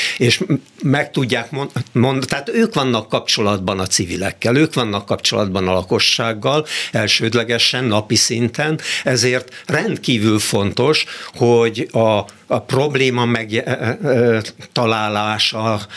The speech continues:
ö, a kezelés módjai szempontjából, ö, a véleményük, ö, ö, tehát ne csak végrehajtók legyenek,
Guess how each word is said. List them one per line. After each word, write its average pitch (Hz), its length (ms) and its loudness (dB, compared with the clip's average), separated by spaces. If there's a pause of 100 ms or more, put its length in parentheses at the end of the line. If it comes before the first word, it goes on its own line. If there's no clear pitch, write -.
(180)
ö, 107 340 2
a 98 320 0 (380)
kezelés 120 600 0
módjai 110 500 0
szempontjából, 107 1300 0 (300)
ö, 117 200 2 (3250)
a 107 120 -2
véleményük, 98 840 -2
ö, 104 140 4 (380)
ö, 104 240 2 (140)
tehát 110 180 -4
ne 139 120 0
csak 139 220 -4
végrehajtók 113 720 -2
legyenek, 120 500 -2